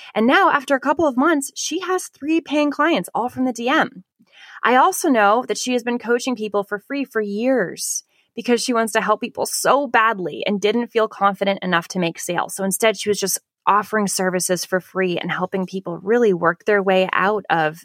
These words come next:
the experiences they are having. And finally, I also know that what,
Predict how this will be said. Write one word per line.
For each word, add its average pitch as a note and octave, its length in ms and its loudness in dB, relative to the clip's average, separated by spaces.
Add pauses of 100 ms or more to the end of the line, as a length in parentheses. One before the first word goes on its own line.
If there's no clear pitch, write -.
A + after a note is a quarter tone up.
the F#3 80 -2
experiences F3 580 -4
they D#3+ 140 -6
are D3+ 60 -6
having. D#3+ 540 -4 (760)
And A3 160 0
finally, B3 680 4
I G#3+ 120 2
also B3 280 2
know F#3 220 2
that F3+ 300 -2 (100)
what, G3 240 0